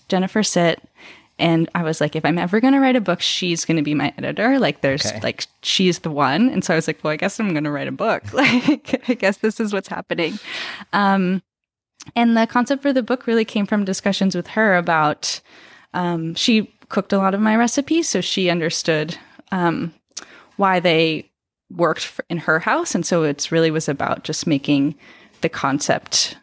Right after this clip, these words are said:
Speaker 1: of a book from, like, what the ethos of the recipes are.
Speaker 2: Yeah. And before we talk about the book itself a little bit, I'm curious about that recipe development process because you have developed hundreds and hundreds of recipes.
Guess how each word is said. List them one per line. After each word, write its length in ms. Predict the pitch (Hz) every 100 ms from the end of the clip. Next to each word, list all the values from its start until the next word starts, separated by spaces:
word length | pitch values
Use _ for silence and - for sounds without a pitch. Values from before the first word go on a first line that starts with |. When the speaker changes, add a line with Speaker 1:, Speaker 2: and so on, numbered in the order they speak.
| - -
Speaker 1:
of 100 | 160
a 80 |
book 300 | 180 - 127
from, 380 | - - 147 139
like, 260 | 143 175 - - _ _ -
what 180 | 180 160
the 120 | -
ethos 340 | 165 - - -
of 100 | -
the 120 | -
recipes 520 | - - - - - -
are. 200 | 185 - -
Speaker 2:
Yeah. 340 | 117 113 104 - - - - - -
And 120 | 143
before 240 | 156 202
we 100 | 214
talk 220 | 214 160
about 220 | 151 139 -
the 100 | 117
book 440 | - 120 - - -
itself 520 | 113 - - 139 139
a 40 |
little 240 | 143 127 127
bit, 140 | 127
I'm 140 | 120 120
curious 420 | - 151 151 127
about 340 | 117 107 107
that 160 | 113 104
recipe 440 | 101 - 123 117
development 500 | 110 104 107 104 -
process 540 | - 98 110 - - -
because 400 | 127 - 123 131
you 140 | 123
have 260 | 131 131 127
developed 440 | 113 113 107 -
hundreds 320 | 110 104 110
and 100 | 117
hundreds 320 | 110 107 107
of 80 | 107
recipes. 720 | 107 101 120 - 117 123 135